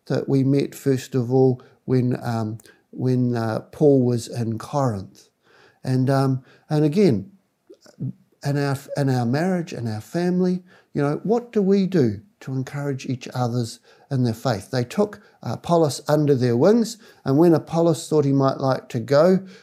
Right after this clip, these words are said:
uh, to, to Corinth, um, to, across to Achaia, um, they really encouraged him to do it.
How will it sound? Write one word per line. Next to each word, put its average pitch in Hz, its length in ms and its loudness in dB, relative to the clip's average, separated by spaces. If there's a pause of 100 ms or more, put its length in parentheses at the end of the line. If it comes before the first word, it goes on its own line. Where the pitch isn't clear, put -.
(140)
uh, 131 320 4
to, 127 360 4 (260)
to 139 120 -2
Corinth, 196 640 4 (380)
um, 131 580 2 (360)
to, 147 120 2
across 170 380 2
to 151 140 6
Achaia, 165 640 2 (1120)
um, 135 440 4 (320)
they 147 160 4
really 175 720 6
encouraged 139 840 -4
him 101 260 -6
to - 120 -6
do 117 280 0
it. - 160 -14